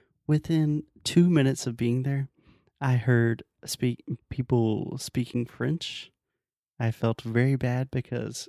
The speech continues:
I'm still working on my French, and I really wanted to say, like, "Ah, you guys are from France."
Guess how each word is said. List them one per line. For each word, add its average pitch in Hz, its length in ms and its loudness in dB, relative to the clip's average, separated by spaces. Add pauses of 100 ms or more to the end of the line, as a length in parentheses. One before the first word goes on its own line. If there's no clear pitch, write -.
(140)
I'm 123 160 -8
still 131 200 -4
working 131 380 -4
on 131 100 -4
my 127 120 -4
French, - 540 -8 (520)
and 123 120 -2
I 123 60 2
really 147 440 0
wanted 143 360 0
to 131 120 -2
say, 131 260 -2
like, 123 300 -6 (120)
"Ah, 233 540 -2 (120)
you 165 160 -4
guys 220 240 -4
are 190 260 -2 (200)
from 156 240 -2
France." - 840 -6